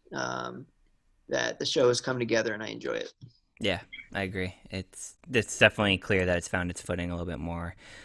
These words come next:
Speaker 2: um, and I think you'll even see it further in, in some of these later seasons too. Um, but yeah, so nineteen, twenty, twenty-one for next week.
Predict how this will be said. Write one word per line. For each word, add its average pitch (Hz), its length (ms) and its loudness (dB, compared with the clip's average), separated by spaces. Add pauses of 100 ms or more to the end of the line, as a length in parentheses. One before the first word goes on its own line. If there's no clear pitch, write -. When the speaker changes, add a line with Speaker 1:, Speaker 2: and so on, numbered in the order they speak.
(140)
Speaker 2:
um, 78 360 -2
and - 100 -4
I 85 60 -2
think 80 180 -8
you'll 76 200 0
even 76 180 -4
see - 140 -8
it - 140 -6
further 50 280 -4
in, 50 360 -6
in 104 120 -6
some - 160 -6
of - 80 -8
these - 160 -6
later 50 200 -4
seasons - 440 -10
too. - 200 -8 (760)
Um, 87 400 2 (240)
but 127 140 6
yeah, 110 120 6
so 101 140 -2
nineteen, 107 420 2
twenty, 113 280 0
twenty-one 107 340 -2
for - 100 -6
next - 240 -4
week. - 320 -6